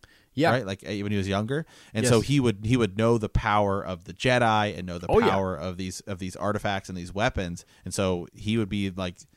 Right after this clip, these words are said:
Speaker 2: you know, this is why we need Baby Yoda, 'cause we're
Speaker 1: <laughs>
Speaker 2: gonna need these type of people in order to retake the galaxy when
Speaker 1: Oh.
Speaker 2: we're starting from nothing.
Speaker 1: My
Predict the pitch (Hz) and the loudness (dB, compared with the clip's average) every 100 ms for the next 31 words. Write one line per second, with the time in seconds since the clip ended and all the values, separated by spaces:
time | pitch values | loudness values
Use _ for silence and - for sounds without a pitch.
0 | _ _ - 98 85 82 107 113 104 98 | _ _ -6 -4 -2 0 -2 -2 -2 -2
1 | 98 98 87 95 87 95 127 107 80 107 | -2 -4 -4 -6 -2 4 4 4 0 -4
2 | - 95 90 101 98 101 95 98 95 87 | -4 -4 -2 -2 -2 -2 -2 -2 -4 -4
3 | 98 92 - 95 90 87 - 95 87 85 | -6 -6 -4 -4 -4 -8 -8 -6 -4 -4
4 | 85 82 87 82 - 90 87 90 95 92 | -4 -4 -4 -6 -8 -10 -8 -6 -6 -6
5 | - 87 80 - 87 - 117 123 127 123 | -6 -8 -8 -10 -6 0 2 4 2 0
6 | 123 127 123 - 104 98 92 98 90 90 | 2 4 4 2 2 0 -4 -8 -8 -4
7 | 101 101 85 50 - _ _ - 104 104 | -2 -2 -6 -14 -18 _ _ -14 -6 -2
8 | 104 113 113 113 113 113 113 117 | 2 4 4 4 2 2 2 2